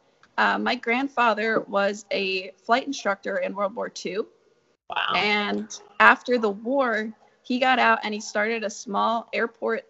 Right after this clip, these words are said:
Speaker 1: in New Jersey called Cross Keys Airport. And he started a flight school and a crop dusting company, um, that he ran for a number of years.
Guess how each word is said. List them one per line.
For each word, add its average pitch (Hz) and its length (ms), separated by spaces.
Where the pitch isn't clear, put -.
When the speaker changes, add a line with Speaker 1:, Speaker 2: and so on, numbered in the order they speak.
Speaker 1:
in 190 120
New 196 120
Jersey 214 440
called 208 360
Cross 208 300
Keys 208 260
Airport. 180 500
And 202 460
he 233 200
started 214 480
a 196 80
flight 262 380
school 262 520
and 214 180
a 202 80
crop 233 460
dusting 220 460
company, 180 580
um, 196 400
that - 160
he 208 140
ran 196 260
for 190 380
a 180 40
number 190 300
of 202 140
years. - 580